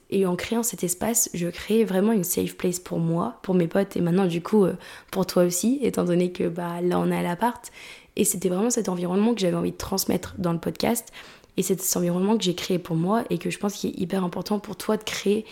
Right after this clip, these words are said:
dans n'importe quel espace dans lequel tu vis, de créer un endroit, euh, même si t'es pas très déco, de mettre quelques photos, mettre quelque chose qui, prendre des objets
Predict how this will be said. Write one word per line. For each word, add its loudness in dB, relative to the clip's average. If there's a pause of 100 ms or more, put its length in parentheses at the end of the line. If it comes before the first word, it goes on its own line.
(220)
dans 2
n'importe 2
quel 2
espace 2
dans 0
lequel -2
tu -6
vis, 0 (460)
de 4
créer 2
un 2
endroit, 0
euh, 0
même 4
si -4
t'es -4
pas -4
très -4
déco, -2
de 0 (320)
mettre 2
quelques -4
photos, 4
mettre 2
quelque -4
chose -6 (100)
qui, -6 (400)
prendre 4
des 2
objets 0